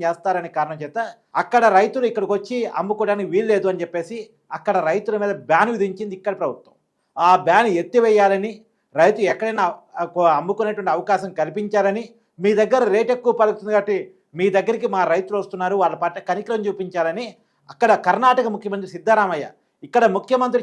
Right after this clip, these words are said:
చంద్రబాబు గారు రాసి-, రా-, చంద్రబాబు నాయుడు గారు రాసిన లెటర్ను కూడా ఇప్పుడు ప్రభుత్వం బయటపెట్టింది. అంటే రైతు పేరుతో వైసీపీ చేసిన నికృష్టపు, నీచపు రాజకీయాన్ని మనకి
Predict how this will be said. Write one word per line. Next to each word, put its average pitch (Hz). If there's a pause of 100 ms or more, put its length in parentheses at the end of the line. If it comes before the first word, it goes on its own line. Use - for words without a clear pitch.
చంద్రబాబు 202
గారు 190
రాసి-, 180 (120)
రా-, 160 (120)
చంద్రబాబు 208
నాయుడు 190
గారు 180
రాసిన 165
లెటర్ను 214
కూడా 190 (340)
ఇప్పుడు 165
ప్రభుత్వం 170
బయటపెట్టింది. 135 (340)
అంటే 214
రైతు 185 (120)
పేరుతో 190 (120)
వైసీపీ 190 (140)
చేసిన 180 (100)
నికృష్టపు, 214 (440)
నీచపు 226 (120)
రాజకీయాన్ని 175 (520)
మనకి 165